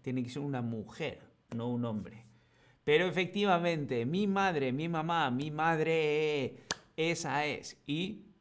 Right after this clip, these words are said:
mi madre, obviamente, es la hermana de mi tía. O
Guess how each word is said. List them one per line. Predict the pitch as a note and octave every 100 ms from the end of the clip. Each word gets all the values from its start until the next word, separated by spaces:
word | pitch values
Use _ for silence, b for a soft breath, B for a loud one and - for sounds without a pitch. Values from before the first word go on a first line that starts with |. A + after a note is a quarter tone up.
| _
mi | A#2+ A2+
madre, | A#2+ B2+ B2 B2 C#3+ C#3+
obviamente, | - B2+ B2+ A#2+ A#2 A#2 A2+ D3 - A2
es | A#2+
la | C3+ B2
hermana | A#2 A2+ B2+ C#3 E3+ -
de | - A2 G2+
mi | G2+ G2+
tía. | G3 F3 F2+ - B B B
O | - B2 -